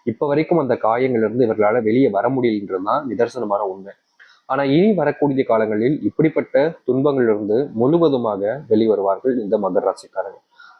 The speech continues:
காரணம் என்னன்னு யோசிக்கிறீங்களா? உங்களுடைய இந்த தொழில் சம்பந்தப்பட்ட விஷயங்களில் நீங்கள் சரியான ஒரு பாதையை எடுத்து வைக்க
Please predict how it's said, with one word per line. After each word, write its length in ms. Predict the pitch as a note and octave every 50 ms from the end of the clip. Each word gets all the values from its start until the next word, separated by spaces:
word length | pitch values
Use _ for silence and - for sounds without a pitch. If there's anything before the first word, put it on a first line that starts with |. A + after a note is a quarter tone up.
| _ _
காரணம் 440 | - - A#2 A#2+ B2+ C#3 D3 C#3+ C3+
என்னன்னு 200 | A#2+ B2 B2 A#2
யோசிக்கிறீங்களா? 560 | G#2 - - G#2 G#2+ G#2+ G#2 G2+ G2 G2 G2 -
உங்களுடைய 880 | - G#2+ B2+ D3+ F3 F3 F3 F#3 F3 D#3 C#3 C3 A#2+ A2+ A#2 B2+ C#3+
இந்த 440 | - A2+ A2+ A2 G2+ G#2+ A#2 D3 D#3+ D#3 _ _
தொழில் 280 | - A#2 A#2+ C3+ D#3 D3
சம்பந்தப்பட்ட 540 | - C#3 B2 B2 A2+ A2 G#2 - - - G#2+
விஷயங்களில் 520 | G#2+ G2 - A#2 A2 G#2 F#2+ G#2+ C3 D#3 - _ _ _ _ _ _
நீங்கள் 300 | - C3 B2 B2 A#2+ A#2
சரியான 540 | - A#2 A2+ A#2 A#2+ B2+ C3 C#3 D#3 F3 D#3+
ஒரு 180 | C3+ B2 A#2
பாதையை 500 | A2 - G#2+ A2 A2+ A2 A2 G#2+ A#2 B2+
எடுத்து 260 | G2 G#2 G#2 - - G#2
வைக்க 200 | G2 F#2+ -